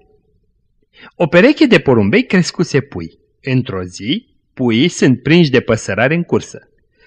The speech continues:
Mama, căutând să-i scape, a căzut și ea în cursă, la fel și tatăl.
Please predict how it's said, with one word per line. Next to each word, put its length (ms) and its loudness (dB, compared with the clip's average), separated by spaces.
Mama, 440 2
căutând 440 -2
să-i 180 -10
scape, 560 -8
a 140 -4
căzut 340 -4
și 120 -4
ea 80 0
în 80 -2
cursă, 520 -18
la 180 -2
fel 200 0
și 180 -4
tatăl. 440 -14